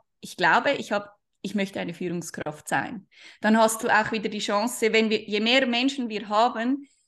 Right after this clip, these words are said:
die sich dann mit Energie auch für diese Themen einsetzen, in der Politik, in der Wirtschaft, dann können diese externen Strukturen auch verändert werden. Und da bin ich definitiv, ähm, auch der Meinung, dass es dort noch viel, viel Potenzial, gerade in der Schweiz,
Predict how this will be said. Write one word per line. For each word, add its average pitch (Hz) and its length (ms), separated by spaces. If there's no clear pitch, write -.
die 226 100
sich 214 280
dann 240 420
mit 226 180
Energie 214 560
auch 208 160
für - 160
diese 214 360
Themen 202 280
einsetzen, 240 540
in 247 160
der 277 100
Politik, 277 720
in 254 180
der 269 220
Wirtschaft, 247 640
dann 233 380
können 220 340
diese 208 240
externen 190 500
Strukturen 190 680
auch 165 180
verändert 170 520
werden. 240 300
Und 180 140
da 175 60
bin 185 140
ich - 160
definitiv, 185 760
ähm, 175 260
auch 170 160
der 190 140
Meinung, 185 340
dass 180 180
es 170 140
dort 185 220
noch 190 120
viel, 190 320
viel 175 200
Potenzial, 170 600
gerade 208 460
in 196 160
der 175 80
Schweiz, - 480